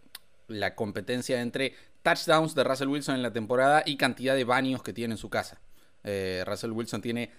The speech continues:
doce baños en su casa nueva de, eh, de Denver, la, la casa más cara en la historia del estado,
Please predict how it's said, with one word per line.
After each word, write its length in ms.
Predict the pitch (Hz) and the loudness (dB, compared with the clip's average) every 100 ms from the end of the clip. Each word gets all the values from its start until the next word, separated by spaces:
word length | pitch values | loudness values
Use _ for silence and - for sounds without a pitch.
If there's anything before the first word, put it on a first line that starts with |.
| - - | -20 -16
doce 540 | 107 175 175 - 143 | 0 2 2 2 6
baños 560 | 165 156 156 180 - - | 6 6 2 -2 -6 -10
en 120 | 101 | -10
su 160 | 127 113 | -8 -4
casa 260 | 127 - | -4 -2
nueva 420 | 117 127 135 123 | -2 0 2 2
de, 300 | 117 127 131 - - - | 2 2 0 -6 -20 -10
eh, 480 | 101 104 95 90 85 | -6 -4 -2 -4 -4
de 140 | 98 | 0
Denver, 440 | 160 190 151 190 - - - - - | 2 2 2 2 -2 -20 -20 -20 -18
la, 360 | 104 101 95 90 | -4 0 0 0
la 140 | 90 | -2
casa 220 | 90 107 101 | -4 -6 -6
más 160 | 98 | -8
cara 260 | - 120 110 | -2 -2 -2
en 60 | |
la 60 | 98 | -6
historia 300 | - 123 117 | -2 0 0
del 140 | 110 | -2
estado, 420 | 107 - 151 170 | 2 4 4 2